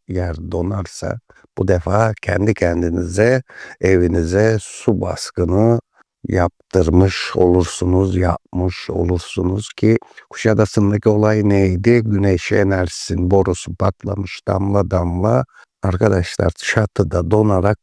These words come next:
kalıplar halinde buz oluşmuş. Belki evin içinde kalıplar halinde buz oluşmaz ama siz geldiğinizde evinizi havuz halinde su içinde bulabilirsiniz.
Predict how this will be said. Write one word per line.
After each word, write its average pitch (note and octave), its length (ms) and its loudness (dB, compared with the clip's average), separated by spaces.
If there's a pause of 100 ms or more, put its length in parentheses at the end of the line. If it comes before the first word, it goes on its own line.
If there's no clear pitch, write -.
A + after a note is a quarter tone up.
kalıplar G2 640 -2
halinde F2+ 920 0 (420)
buz F#2+ 300 2
oluşmuş. F2+ 680 0
Belki F2+ 320 0
evin G2+ 280 4
içinde G2 400 0
kalıplar G2 540 0
halinde F#2+ 540 0
buz F#2 160 2
oluşmaz F#2 600 0
ama A#2 440 2 (240)
siz F#2+ 360 -6
geldiğinizde G2 1120 0 (360)
evinizi G2 600 2
havuz G2+ 680 -2
halinde F2+ 880 2
su - 320 0
içinde F2 520 -4
bulabilirsiniz. F2+ 1160 -2